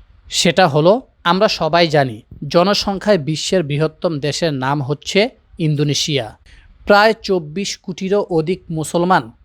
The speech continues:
এই দেশটিতে বাস করে, কিন্তু এই দেশের মুদ্রায় ভারতীয় দেবতা গণেশের ছবি কেন? নিরানব্বই শতাংশ জনগণ যেই দেশে মুসলিম, সেই দেশের মুদ্রায় গণেশের ছবি।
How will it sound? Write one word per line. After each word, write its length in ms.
এই 200
দেশটিতে 520
বাস 260
করে, 300
কিন্তু 300
এই 260
দেশের 400
মুদ্রায় 520
ভারতীয় 460
দেবতা 540
গণেশের 440
ছবি 360
কেন? 280
নিরানব্বই 480
শতাংশ 400
জনগণ 480
যেই 240
দেশে 220
মুসলিম, 540
সেই 360
দেশের 320
মুদ্রায় 460
গণেশের 520
ছবি। 360